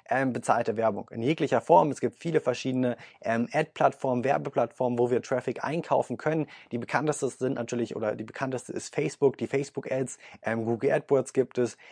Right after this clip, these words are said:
Es gibt, ähm, ja, das sind so die zwei größten, würde ich jetzt mal sagen. Du kannst natürlich auch auf YouTube Werbung ausspielen und viele, viele weitere Plattformen. Wir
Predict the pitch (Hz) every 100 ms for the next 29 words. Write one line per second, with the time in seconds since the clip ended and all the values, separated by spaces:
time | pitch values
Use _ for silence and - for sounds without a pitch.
0 | - 117 - 120 - - 113 110 110 -
1 | 117 113 - 98 117 - 104 - 110 107
2 | - 135 117 123 147 135 131 131 127 120
3 | 120 117 113 123 123 117 113 110 117 -
4 | 165 160 135 135 131 127 120 127 - 127
5 | 123 - - - 123 123 175 180 165 156
6 | 127 131 139 131 - - - 127 123 135